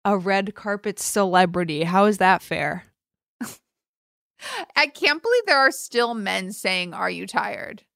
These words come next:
Speaker 2: It's
Speaker 1: There
Speaker 2: so
Speaker 1: are.
Speaker 2: crazy. It's
Speaker 1: I
Speaker 2: so
Speaker 1: know.
Speaker 2: crazy. Or, "You look really tired." I remember this one guy who, like, completely fucked up my mom's car and was just, like, a terrible human being to me in general. Whenever I t-, told people everything he did, I would also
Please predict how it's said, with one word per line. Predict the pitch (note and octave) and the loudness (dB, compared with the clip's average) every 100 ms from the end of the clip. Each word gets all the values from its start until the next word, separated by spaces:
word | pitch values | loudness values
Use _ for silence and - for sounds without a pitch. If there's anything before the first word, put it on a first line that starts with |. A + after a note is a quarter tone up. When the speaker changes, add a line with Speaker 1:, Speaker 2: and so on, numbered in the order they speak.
| _ _ _ _ _ _ | _ _ _ _ _ _
Speaker 2:
It's | A#3 G3+ - | -8 -6 0
Speaker 1:
There | |
Speaker 2:
so | G#3+ | 2
Speaker 1:
are. | G3 F3+ F3 | 4 2 2
Speaker 2:
crazy. | G3 G3 - - A3+ - _ _ _ _ _ _ | 0 -4 -8 -10 -10 -14 _ _ _ _ _ _
It's | - - | -10 -2
Speaker 1:
I | F#3+ | 0
Speaker 2:
so | |
Speaker 1:
know. | F#3 | 0
Speaker 2:
crazy. | - E3+ G3+ F3+ - | -2 -2 -2 -2 0
Or, | A#3+ | 0
"You | G#3+ A3 | 2 -2
look | A3 | -4
really | G3+ G3 F#3+ F#3+ | -6 -6 -4 -4
tired." | A#3 F#3 F#3 | -2 -2 0
I | A3 | -4
remember | B3 B3+ | -4 -6
this | B3 | -6
one | F#3+ F#3+ F#3 | -8 -8 -4
guy | F3+ F#3 | -2 -2
who, | G#3 F#3+ | -4 -8
like, | D#3+ | -10
completely | - F#3+ - G3+ F#3+ G#3+ | -10 -12 -10 -12 -10 -10
fucked | - G3 - | -10 -10 -8
up | F3 | -10
my | F#3 | -8
mom's | F3 F3 - | -8 -10 -6
car | A3 G3 | 0 0
and | G3 | 0
was | F#3+ | -6
just, | - G3+ | -14 -14
like, | G3+ | -14
a | |
terrible | - F3+ F3+ F#3 | -6 -6 -4 -8
human | - F3+ E3+ | -10 -12 -12
being | E3+ F3 | -12 -14
to | - | -14
me | F#3 | -12
in | E3+ | -12
general. | E3+ F3 E3+ E3+ - _ _ _ | -8 -8 -6 -8 -10 _ _ _
Whenever | - A#3+ B3+ | -2 0 4
I | C#4+ | 2
t-, | - - A3+ F#3+ | 0 -8 -10 -10
told | - G3+ F#3+ | -8 -8 -8
people | G3+ F3+ | -8 -6
everything | G3+ F#3+ G3+ G3 | -6 -6 -6 -8
he | A3 G#3 | -8 -8
did, | F#3+ F3+ F3+ G3 B3 _ _ _ _ _ | -4 0 0 0 -4 _ _ _ _ _
I | A3+ A3 | 2 4
would | A3 A3+ - | 2 0 0
also | G#3+ G#3 G#3+ C4+ B3+ | 2 2 0 0 0